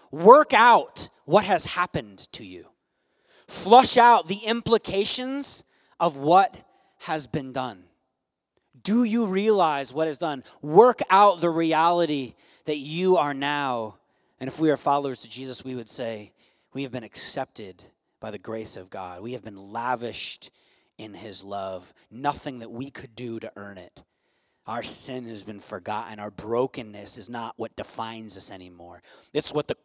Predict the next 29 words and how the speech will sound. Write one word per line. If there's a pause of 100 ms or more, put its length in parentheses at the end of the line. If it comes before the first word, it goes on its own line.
most
psychologists
point
to
as
the
core
longing
in
most
people. (600)
Right?
We
talk
about
this
all
the,
I
talk
about
this
all
the
time. (800)
There's
fear
of
death